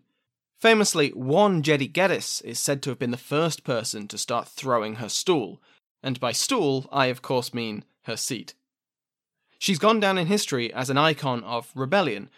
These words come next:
of freedom, of Scottish patriotism or Scottish nationalism, of feminist resistance to the patriarchy and every other cause that can be attached to her. She even has a plaque in her honour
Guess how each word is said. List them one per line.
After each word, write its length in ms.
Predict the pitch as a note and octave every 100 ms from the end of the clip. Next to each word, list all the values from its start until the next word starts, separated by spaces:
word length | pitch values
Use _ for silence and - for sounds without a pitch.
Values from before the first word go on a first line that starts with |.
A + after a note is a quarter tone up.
| _ -
of 120 | A#2
freedom, 500 | - G#3+ E3 F#2+ - -
of 260 | A2 - -
Scottish 420 | - B2 B2+ C3
patriotism 800 | - C#3+ C3+ C#3 C#3 D3+ E3 C#3
or 100 | A2
Scottish 380 | - C#3+ D#3 E3
nationalism, 640 | F#3+ - B2+ A2 G#2 - _ _ -
of 120 | C3
feminist 480 | - F#3 E3+ E3 -
resistance 560 | D#3+ F#3+ - B2 A2 -
to 100 | A#2+
the 80 |
patriarchy 800 | - F3 D#3 D#3 D3 C#3+ D3 C#3 - _
and 140 | - C#3+
every 300 | G3 - F3
other 160 | D#3+
cause 380 | D3 - F3+ A#2
that 140 | - -
can 200 | A#2 A2+
be 80 |
attached 420 | A2+ B2 F#3+ - -
to 80 |
her. 180 | A#2 - - _ _ _ _
She 100 | -
even 240 | G#3+ A#3+ G3
has 140 | -
a 40 |
plaque 460 | A#2+ - - D#3 - _ _
in 160 | -
her 200 | D3+ D3
honour 240 | G#3+ A#2